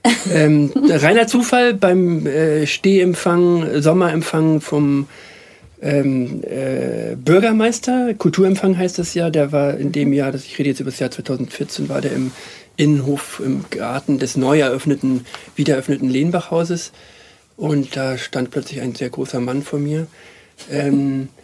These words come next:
Speaker 1: <laughs>
Speaker 2: und das war der Werner Stehr vom Deutschen Theater. Und wir
Speaker 1: Mhm.
Speaker 2: kamen so ins Gespräch und, äh, wer wir sind und was wir machen. Und dann, äh, dann hab ich einfach nur so gesponnen und gesagt, „Mensch, das wär doch auch mal was bei euch.“
Speaker 1: <laughs>
Speaker 2: Hat er gesagt,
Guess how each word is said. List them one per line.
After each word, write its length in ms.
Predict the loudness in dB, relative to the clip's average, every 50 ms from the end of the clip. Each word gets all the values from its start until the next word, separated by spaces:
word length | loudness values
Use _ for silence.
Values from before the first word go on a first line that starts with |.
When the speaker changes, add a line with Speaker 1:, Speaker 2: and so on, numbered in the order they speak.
| _ _ _ _ _
Speaker 1:
<laughs> 380 | _ _ _ _ _ _ _
Speaker 2:
und 220 | -2 -2 0 0 -2
das 180 | -4 -2 -4
war 100 | -4 -4 -2
der 380 | -2 -2 -2 -2 -4 -6 -8 -6
Werner 280 | -4 -2 -2 0 -2 -2
Stehr 380 | -4 -4 -2 -2 -2 -2 -2
vom 220 | -2 -4 -4 -4 -4
Deutschen 280 | -6 -8 -8 -10 -12 -12
Theater. 320 | -12 -10 -10 -6 -4 -4
Und 100 | -2 -2
wir 60 | -2
Speaker 1:
Mhm. 40 | -4
Speaker 2:
kamen 240 | -2 -4 -4 -4 -4
so 80 | -4
ins 280 | -6 -6 -6 -8 -12 -16 -16
Gespräch 580 | -16 -16 -14 -10 -6 -6 -6 -6 -6 -10 -12
und, 180 | -12 -12 -12 -12 -14 -18 -20 -20 -20 -20 -20 -20 -20 -20 -20 -20 -20 -20 _ _ _ _ _ -6
äh, 220 | -4 -4 -4 -4 -6 -8 -14 -16 -14
wer 300 | -8 -2 0 0 2 2
wir 100 | 0 0
sind 180 | 2 0 0 2
und 120 | 0 0 0
was 160 | -2 -2 -2
wir 80 | -2
machen. 380 | -2 -2 -2 -4 -2 0 0 0
Und 260 | 0 0 -2 -2 -2 -4 -4
dann, 380 | -2 0 0 0 0 -2 -4
äh, 40 | -6 -10 -14 -16 -18 -20 -20 -14 -12
dann 280 | -10 -10 -10 -12 -14 -16 _ _ _ _ _ _ _ _ _ _ _ _ _ _ _ _ -16
hab 240 | -16 -14 -10 -10
ich 120 | -10 -10 -10
einfach 220 | -10 -8 -6 -6
nur 140 | -4 -6 -6
so 280 | -6 -6 -8 -8 -10 -10 -10
gesponnen 480 | -8 -8 -8 -8 -8 -6 -6 -6 -6
und 100 | -6 -8
gesagt, 260 | -10 -16 -16 -16 -16 -14
„Mensch, 200 | -14 -12 -14 -14 -14 -14
das 200 | -14 -14 -10 -8
wär 80 | -4 -2
doch 220 | -2 -4 -2 -2
auch 160 | -2 0 0
mal 160 | 2 2 2
was 160 | 2 0 -2 -4
bei 200 | -4 -4 -2 0
euch.“ 260 | -2 -2 -2 -4 -10 -14 -16 -16 -14 -8
Speaker 1:
<laughs> 300 | -6 -6 -6 -6 -10 -6
Speaker 2:
Hat 100 | -2 -2
er 60 | 0 0
gesagt, 260 | 0 -2 -2 -2